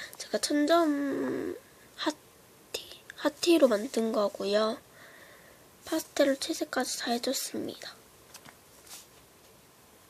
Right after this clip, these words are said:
출처는, 어, 약, 저는 제 출처라고 생각을 하는데, 이렇게 저처럼 만드실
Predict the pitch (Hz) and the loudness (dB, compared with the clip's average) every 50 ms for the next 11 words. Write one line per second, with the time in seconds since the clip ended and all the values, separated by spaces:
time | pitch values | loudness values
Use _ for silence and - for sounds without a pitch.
0 | - - - - - - - - - - - - 339 320 320 339 - - - - | -20 -20 -20 -20 -18 -20 -20 -20 -10 -4 -2 2 4 4 4 2 0 -4 0 2
1 | 349 339 330 285 254 247 254 254 233 214 285 - - - - - - - - - | 4 4 6 6 6 6 4 4 2 0 -2 -6 -12 -18 -18 -18 -20 -20 -20 -12
2 | - - 208 196 190 185 180 190 - 415 - - - - - - - - - - | -2 0 2 4 6 4 4 2 -2 -6 -10 -14 -20 -20 -20 -20 -20 -20 -16 -8
3 | - - - - - - - - - - 247 226 226 226 226 226 226 - 254 226 | -8 -8 -8 -10 -20 -20 -10 -10 -2 0 0 2 2 2 2 2 2 2 4 4
4 | 226 226 226 226 220 214 - - 277 269 - - 294 285 269 269 - 269 269 269 | 4 4 4 2 2 0 0 0 0 0 2 0 2 2 2 2 0 0 2 2
5 | 262 269 277 277 262 262 262 262 262 262 269 277 277 254 - - 220 233 - - | 4 4 4 4 4 4 2 2 2 2 2 2 0 0 0 0 0 0 -2 -4
6 | - - - - - - - - - - - - - - - - - - - - | -6 -12 -18 -18 -18 -18 -20 -20 -20 -20 -20 -20 -18 -18 -18 -18 -20 -20 -20 -20
7 | - - - - - - 349 254 269 269 - - - - - - - - - 320 | -20 -20 -20 -20 -2 0 4 6 6 4 4 -6 -18 -20 -20 -10 -6 -2 -2 -2
8 | - - - - 302 277 277 269 247 240 220 208 202 214 214 214 214 - 226 226 | -2 -2 0 2 4 4 4 4 2 2 0 0 0 0 -2 -4 -4 -2 -2 -2
9 | 233 233 226 226 226 226 233 254 - - 277 233 233 226 220 - - | 0 0 0 0 0 0 0 0 0 0 2 2 2 2 2 0 -2